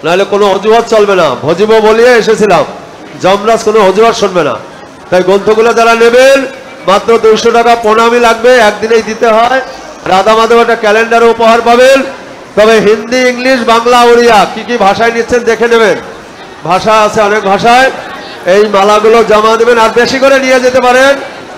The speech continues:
আত্মীয় স্বজনকে দান করলো, এই যে বিবাহ,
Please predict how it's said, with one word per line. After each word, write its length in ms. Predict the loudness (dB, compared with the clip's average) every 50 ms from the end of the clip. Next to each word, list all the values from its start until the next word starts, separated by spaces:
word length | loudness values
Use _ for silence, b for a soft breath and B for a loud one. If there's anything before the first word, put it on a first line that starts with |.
| -14 -6 -2
আত্মীয় 340 | -2 -2 -2 -2 -2 -2 0
স্বজনকে 400 | 0 0 0 0 0 -2 -2 -2
দান 200 | 0 -2 -2 -2 -2 -4
করলো, 500 | -4 -2 -2 0 0 0 0 0 -2 -4 -8 -10
এই 80 | -8 -6
যে 100 | -6 -4
বিবাহ, 380 | -2 -2 0 0 0 0 0